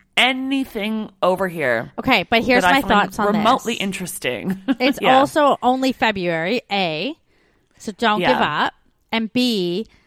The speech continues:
Speaker 2: there's probably not a lot in the winter. Like, you probably need to wait until it's heading into the summer when you really start seeing the good ones
Speaker 1: Well,
Speaker 2: pop up.
Speaker 1: but no, but there's lots that I'm finding that they do retreats later on in the year.
Speaker 2: Yeah.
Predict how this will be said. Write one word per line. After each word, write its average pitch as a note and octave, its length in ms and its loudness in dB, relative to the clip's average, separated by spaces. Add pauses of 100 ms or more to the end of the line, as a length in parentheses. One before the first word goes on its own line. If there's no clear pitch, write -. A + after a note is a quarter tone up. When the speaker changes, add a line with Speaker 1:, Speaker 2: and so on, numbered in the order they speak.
(260)
Speaker 2:
there's C#4+ 220 -2
probably A#4 460 -2 (140)
not E4+ 280 -2
a E4+ 60 -2
lot C4+ 460 -2 (160)
in B3+ 340 0
the A#3 80 2
winter. G#3 600 -6 (200)
Like, A#3+ 180 -2
you C#4+ 80 -4
probably E4+ 320 0 (120)
need G#4 100 -10
to E4+ 100 -4
wait C#4 320 0
until B3 380 -4
it's - 140 -10
heading A#3 460 -8
into A#3 220 -8
the G#3+ 100 -4
summer G3 360 0
when E3+ 140 -2
you F3+ 120 -4
really G#3+ 360 2
start F#3+ 300 -6
seeing F#3+ 180 -6
the F3 80 -8
good F#3 160 -2
ones F4 260 4
Speaker 1:
Well, E4+ 80 2
Speaker 2:
pop E3 180 -6
up. E3 240 -10 (140)
Speaker 1:
but D4 140 0
no, F4+ 180 2
but F4+ 160 0
there's F4 240 -2
lots F#4 280 2
that G4+ 100 0
I'm D#4 160 0
finding C4 800 -2
that F3 240 -4
they F#3+ 120 -4
do A3+ 280 -6
retreats A3+ 520 -6
later F#3 300 0
on F3 140 0
in D#3+ 100 -6
the D3 100 -6
year. F3+ 520 -6
Speaker 2:
Yeah. F#3 300 -2